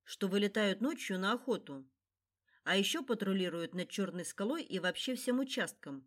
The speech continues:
что выходит к морю. Тогда же по ночам и охотятся.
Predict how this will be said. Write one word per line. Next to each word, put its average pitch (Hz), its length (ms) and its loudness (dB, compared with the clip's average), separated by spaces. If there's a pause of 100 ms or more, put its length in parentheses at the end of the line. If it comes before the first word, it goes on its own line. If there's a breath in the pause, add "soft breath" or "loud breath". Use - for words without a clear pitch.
что - 200 -6
выходит 202 420 0
к - 100 -6
морю. 156 380 0 (1700)
Тогда 190 300 4
же 277 120 -2
по 240 120 -2
ночам 196 380 2
и 220 40 2
охотятся. 165 840 -2